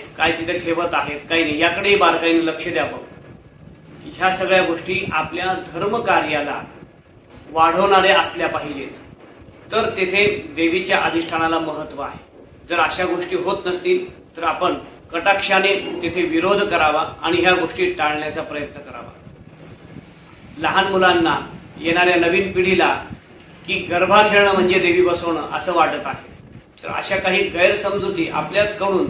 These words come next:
आपल्या पुढच्या पिढीला जाऊ नयेत याची सगळ्यांनी काळजी घ्यावी. दरवर्षीप्रमाणे आपल्या रु-, रूढी परंपरा पालन करून हा नवरात्रोत्सव सर्वांनी साजरा करायचा आहे.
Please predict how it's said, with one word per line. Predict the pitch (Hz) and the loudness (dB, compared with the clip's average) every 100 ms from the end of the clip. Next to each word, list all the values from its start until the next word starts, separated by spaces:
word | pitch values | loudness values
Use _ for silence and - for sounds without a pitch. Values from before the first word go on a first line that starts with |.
| - - | -6 -8
आपल्या | 151 165 175 | -6 -2 -2
पुढच्या | 165 160 175 | -2 -4 -4
पिढीला | 170 165 170 | -2 0 0
जाऊ | 160 165 185 | 2 2 2
नयेत | 165 - | 2 -2
याची | 151 - 165 | -6 -6 -10
सगळ्यांनी | 160 151 147 | -8 -6 -6
काळजी | 143 135 131 127 | -8 -10 -10 -12
घ्यावी. | 120 - - - - - - - - - - - | -14 -14 -20 -20 -20 -20 -20 -20 -20 -20 -20 -12
दरवर्षीप्रमाणे | 165 175 175 180 165 160 160 175 - - | -4 -2 0 -2 -2 0 0 0 -4 -2
आपल्या | 160 185 220 202 | 0 2 4 6
रु-, | 190 175 | 6 4
रूढी | 180 180 170 | 4 4 4
परंपरा | 160 165 156 151 | 2 0 0 0
पालन | 147 147 151 160 | 0 0 -2 -4
करून | 156 160 185 180 - - - | -4 -2 0 -2 -8 -20 -8
हा | 170 | -2
नवरात्रोत्सव | 165 156 165 165 160 160 185 180 - - - - | 0 2 0 0 -4 -6 -4 -4 -8 -18 -14 -6
सर्वांनी | 165 165 180 | -2 2 2
साजरा | 180 156 151 160 | 0 -2 -2 -4
करायचा | 156 143 131 - | -4 -8 -10 -14
आहे. | - | -18